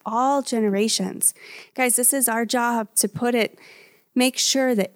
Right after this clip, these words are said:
he is known to all generations. We've gotta be the storytellers to the next generation. "You will arise and have mercy on Zion for the time to favor her." Yes, the time, the set time has come.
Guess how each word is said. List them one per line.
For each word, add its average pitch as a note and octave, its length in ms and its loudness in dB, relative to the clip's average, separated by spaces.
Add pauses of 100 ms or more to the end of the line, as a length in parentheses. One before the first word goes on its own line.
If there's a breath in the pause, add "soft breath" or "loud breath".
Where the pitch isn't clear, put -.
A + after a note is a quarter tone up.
(100)
he - 260 -4
is A3 100 0
known G#3 440 2
to - 120 -6
all G#3+ 140 -2
generations. A3 640 0
We've G3 160 -4
gotta B3 220 0
be B3 80 -4
the G#3+ 100 -4
storytellers F#3+ 880 0
to G#3 140 -2
the G3+ 100 2
next G#3 300 0
generation. G3 680 0 (640 loud breath)
"You B3 140 0
will A#3+ 160 4
arise G#3 520 0
and G3+ 140 -2
have F#3 260 -4
mercy A3 600 0
on G3 180 -4
Zion G3+ 680 0
for - 180 -4
the F#3+ 140 -2
time B3 720 0 (160)
to G3 100 0
favor G#3+ 480 0
her." F3+ 440 -2
Yes, A3 360 0
the - 140 -8
time, A3+ 640 -2
the G3 100 -6
set - 320 0
time F3 320 -4
has F#3+ 240 -2
come. F#3 400 -8